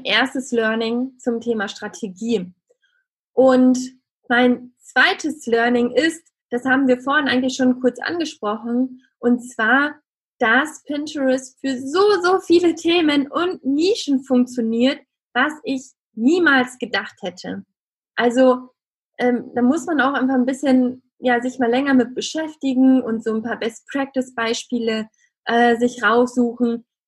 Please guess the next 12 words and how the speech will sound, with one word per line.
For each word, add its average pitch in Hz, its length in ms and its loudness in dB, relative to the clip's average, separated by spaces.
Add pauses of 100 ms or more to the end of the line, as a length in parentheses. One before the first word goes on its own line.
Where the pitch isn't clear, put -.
(160)
Und 240 360 2
klar 339 340 -2
sind 254 220 2
es 240 240 2
auch 220 360 0
Rezeptthemen, 262 1040 0
Einrichtungsthemen, 233 1600 -2 (240)
D 269 140 4
I 233 160 2
Y, 233 560 2
das 226 180 -6
funktioniert 262 680 0